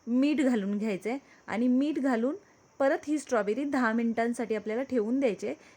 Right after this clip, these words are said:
त्यानंतर स्वच्छ धुवून घेऊन आपल्याला ती स्वच्छ करून घ्यायची आहे. आता बघा दहा मिनिटानंतर आपल्याला ही स्ट्रॉबेरी व्यवस्थित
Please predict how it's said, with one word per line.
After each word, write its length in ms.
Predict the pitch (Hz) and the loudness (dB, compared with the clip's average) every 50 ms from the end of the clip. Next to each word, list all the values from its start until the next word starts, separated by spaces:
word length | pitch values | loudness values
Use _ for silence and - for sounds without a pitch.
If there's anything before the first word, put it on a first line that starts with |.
| - _ | -12 _
त्यानंतर 480 | - 220 233 254 247 240 233 254 277 339 | -4 -2 -2 0 0 0 0 -2 -4 -4
स्वच्छ 500 | - - 294 254 - - _ - - 320 330 427 453 403 | -2 -2 -2 -2 -2 -4 _ -6 -2 0 0 0 0 -2
धुवून 520 | 240 220 208 233 226 240 254 269 320 339 285 | -4 -4 -2 0 2 2 2 2 2 2 2
घेऊन 340 | 240 247 240 208 226 269 381 - - - - - - - | 4 4 4 2 0 -2 -4 -6 -12 -20 -20 -20 -12 -10
आपल्याला 340 | - - - 214 226 262 | -8 -4 -2 0 0 0
ती 280 | 302 - - 269 320 - - - | -2 -4 -6 -6 -6 -6 -6 -8
स्वच्छ 300 | - - 311 254 - - | -6 -6 -6 -4 -2 -2
करून 340 | 269 - 196 180 175 175 175 | 0 2 2 0 0 -2 -2
घ्यायची 320 | 175 185 170 165 - 147 | -4 -4 -4 -4 -6 -10
आहे. 120 | - - - - - - - | -12 -12 -16 -20 -20 -16 -8
आता 220 | - - - 247 247 | -8 -4 -2 2 2
बघा 180 | 254 240 269 | 2 2 2
दहा 300 | 269 247 247 226 226 208 | 0 0 0 0 0 2
मिनिटानंतर 680 | 240 269 277 240 214 - 214 214 214 214 208 196 240 285 - - - - - - _ | 2 4 4 2 2 2 0 -2 -2 -4 -4 -4 -4 -4 -6 -6 -12 -20 -20 -14 _
आपल्याला 320 | - 190 - 214 208 220 233 | -8 -6 -4 -2 -2 0 2
ही 160 | 254 254 262 | 2 0 0
स्ट्रॉबेरी 600 | 247 - - 233 214 202 185 202 202 220 262 349 403 - _ _ _ _ _ _ _ _ _ _ _ _ _ _ _ - _ _ _ _ _ _ _ _ _ | -2 -4 0 0 0 2 2 2 0 0 0 -2 -6 -8 _ _ _ _ _ _ _ _ _ _ _ _ _ _ _ -20 _ _ _ _ _ _ _ _ _
व्यवस्थित 480 | - 214 240 240 240 262 254 - 311 320 | 0 2 4 4 4 2 0 -2 -6 -2